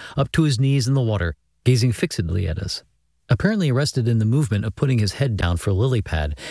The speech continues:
and evidently thinking it was some newfangled moon sporting about there. "Let him have it," said my prompter, and the crash came. There was a scuffle in the water and a plunge in the woods. "He's gone,"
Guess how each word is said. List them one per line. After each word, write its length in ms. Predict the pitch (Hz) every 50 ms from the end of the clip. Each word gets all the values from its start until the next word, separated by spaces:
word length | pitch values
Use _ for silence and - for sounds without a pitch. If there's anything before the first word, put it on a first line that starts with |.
| - -
and 80 | 127 143
evidently 540 | 147 127 151 123 110 156 113 98 98 101 - _ _
thinking 540 | - - - 214 208 165 139 120 104 101 - - - -
it 40 | 131
was 100 | 131 120
some 220 | - 151 143 131 127
newfangled 560 | 143 151 131 - 147 139 135 127 120 107 98
moon 320 | 110 127 156 156 113 101
sporting 420 | - - - - 151 160 147 123 98
about 260 | 85 82 80 73 -
there. 300 | 82 80 78 76 73 - _ _ _ _ _ _ _ _ _ _ _ _ _ _ _ _ _ _ _ _ _ _ _ -
"Let 140 | - 135 127
him 80 | - -
have 280 | 95 - 123 120 117
it," 200 | - - - - - _ _ _ _ _ _ _ _ _ _ _ _ _ -
said 200 | - - 120 92
my 120 | 90 85
prompter, 480 | - - 87 85 80 - 90 85 - - _ _ _ _ _ _ _ _ _ _ _ _ _ _ - -
and 80 | 92
the 60 | 87
crash 340 | - - - 85 92 95 -
came. 460 | - - 113 92 82 80 73 69 - _ _ _ _ _ _ _ _ _ _ _ _ _ _ _ _ _ _ _ _ _ _ _ _ _ _ _ _ _ -
There 100 | 135 139
was 120 | 131 117
a 60 | 135 -
scuffle 360 | - - 151 151 - 131 120
in 80 | 110
the 80 | 104 92
water 360 | 82 85 85 87 92 98 101 - - - - - _ _ -
and 80 | 123 127
a 60 | -
plunge 340 | - 139 143 139 131 117 98
in 100 | 101 101
the 80 | 104
woods. 460 | 107 110 110 95 82 80 85 - - - _ _ _ _ _ _ _ _ _ _ _ _ _ _ _ _ _ _ -
"He's 180 | - 160 135
gone," 440 | 117 160 165 180 175 110 80 76 71